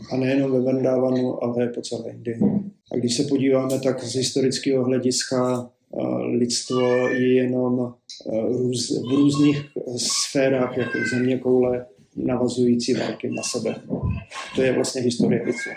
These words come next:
v podstatě. Aspoň když vezmeme křesťanskou éru. Takže z tohohle úhlu pohledu, eh, člověk moc optimismu nemá.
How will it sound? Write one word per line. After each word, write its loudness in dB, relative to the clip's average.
v 4
podstatě. -4
Aspoň 0
když 0
vezmeme -2
křesťanskou -6
éru. -6
Takže 4
z 0
tohohle 6
úhlu 6
pohledu, 4
eh, -4
člověk 2
moc 2
optimismu 0
nemá. 2